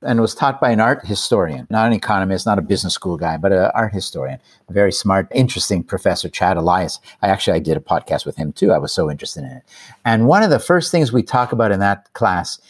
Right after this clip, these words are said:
is, what is art worth? How do you value what any work of art is?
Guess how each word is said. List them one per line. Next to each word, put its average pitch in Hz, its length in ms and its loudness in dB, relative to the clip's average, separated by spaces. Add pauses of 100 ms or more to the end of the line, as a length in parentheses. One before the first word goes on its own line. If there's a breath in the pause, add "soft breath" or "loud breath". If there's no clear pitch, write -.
(180 soft breath)
is, 95 180 -4
what 131 360 0
is 120 200 2
art 113 340 2
worth? 98 260 0
How 120 140 -2
do 156 80 -2
you 135 140 2
value 101 440 2
what 85 220 0 (100)
any 107 220 0
work 95 320 -4
of 80 120 -4
art 78 240 0
is? - 340 -10